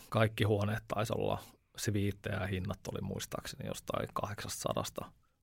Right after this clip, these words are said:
taalasta niinku per yö lähtien, ja, ja tota, olisiko siinä ollut joku kuudellekymmenelle majoittujalle niinku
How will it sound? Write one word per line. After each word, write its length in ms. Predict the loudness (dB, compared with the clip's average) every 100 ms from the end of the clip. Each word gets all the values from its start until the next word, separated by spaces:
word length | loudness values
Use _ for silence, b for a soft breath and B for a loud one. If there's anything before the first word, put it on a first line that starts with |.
| -2
taalasta 480 | 2 2 0 -2
niinku 220 | -2 -2 -4
per 220 | -2 -2 0
yö 200 | 0 0 -4 -20 _ -20 _ _ _ _ _ _ _ _ _ 0
lähtien, 600 | 4 4 2 0 0 0
ja, 100 | -2 -4 b b -8
ja 60 | -4
tota, 520 | -4 -4 -2 0 -2 -4 b b _ _ _ _ _ _ _ _ _ _ _ _ _ -14 4
olisiko 320 | 6 6 8
siinä 240 | 8 10
ollut 260 | 8 6 4
joku 300 | 0 0 -4 -6 _ _ _ -14
kuudellekymmenelle 1080 | -12 -4 -2 -2 -2 -2 -2 -2 0 -2 -4 -10 _ _ _ _ -10
majoittujalle 840 | 0 2 2 0 2 4 4 0
niinku 500 | -2 -4 -6 -6 -6